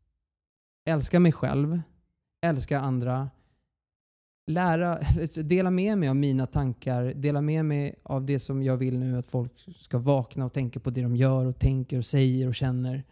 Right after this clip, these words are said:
Och var jag, gör jag det bäst någonstans? Jo, i det landet som jag har en publik som pratar mitt språk på svenska. Och nu är jag så pass mogen och, och älskar mig så mycket så att jag är beredd att släppa in er i mitt liv och,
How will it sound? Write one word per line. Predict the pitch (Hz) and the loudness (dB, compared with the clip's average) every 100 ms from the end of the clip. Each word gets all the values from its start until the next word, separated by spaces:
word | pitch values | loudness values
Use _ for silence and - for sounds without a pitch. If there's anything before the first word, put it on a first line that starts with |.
| _ _ _ _ _ _ _ - | _ _ _ _ _ _ _ -8
Och | 156 | -2
var | 165 | 0
jag, | 165 160 | 2 2
gör | 170 165 | 4 4
jag | 151 | 4
det | 170 165 | 2 0
bäst | 143 147 143 | 0 0 -2
någonstans? | 123 123 127 - - _ _ _ _ | -4 -6 -10 -12 -20 _ _ _ _
Jo, | 151 165 165 | 6 6 6
i | |
det | 151 143 | 6 4
landet | 139 135 127 | 4 2 2
som | 139 | 2
jag | 127 | 4
har | 156 | 4
en | 147 | 2
publik | - 123 127 123 - | 0 0 0 0 -6
som | - 143 | 0 2
pratar | 151 135 135 | 4 4 2
mitt | 127 - | 0 -2
språk | - 147 139 113 - - _ _ _ _ _ _ - | -4 0 0 -2 -12 -20 _ _ _ _ _ _ 0
på | 147 | 0
svenska. | 156 139 120 - 139 127 135 _ _ _ _ _ _ - | 2 0 -2 -4 -6 -6 -12 _ _ _ _ _ _ 0
Och | 143 | 4
nu | 160 | 4
är | |
jag | 156 | 2
så | 143 | -2
pass | 135 127 | -4 -2
mogen | 151 151 131 131 | 0 0 0 -2
och, | 131 131 - _ _ | 0 -2 -6 _ _
och | - 143 | -4 -2
älskar | 131 - | -2 -2
mig | 143 135 - | -2 -2 -6
så | - | -2
mycket | 135 123 123 | -2 -2 -6
så | 135 | -8
att | 127 | -6
jag | 135 | -4
är | 147 | -2
beredd | 147 147 | -2 -2
att | 135 | -4
släppa | - 127 131 | -10 -12 -4
in | 160 170 | 0 2
er | 135 | 2
i | 123 | 2
mitt | 160 - 131 | 0 -2 -6
liv | 127 127 | -6 -2
och, | 131 | -2